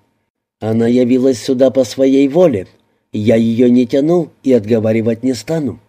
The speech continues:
«Я всё равно увижу его на арене», сказала миссис Сэндерс.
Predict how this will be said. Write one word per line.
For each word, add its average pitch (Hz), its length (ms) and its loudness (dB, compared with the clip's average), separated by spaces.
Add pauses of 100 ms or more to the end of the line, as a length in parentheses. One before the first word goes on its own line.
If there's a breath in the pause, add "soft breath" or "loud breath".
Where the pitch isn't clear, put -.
(1040)
«Я 113 300 0
всё 135 280 2
равно 160 360 2
увижу 123 500 0
его 123 260 2
на 131 200 0
арене», 151 540 -2 (400 soft breath)
сказала 110 460 0
миссис 113 420 -4
Сэндерс. 127 600 -6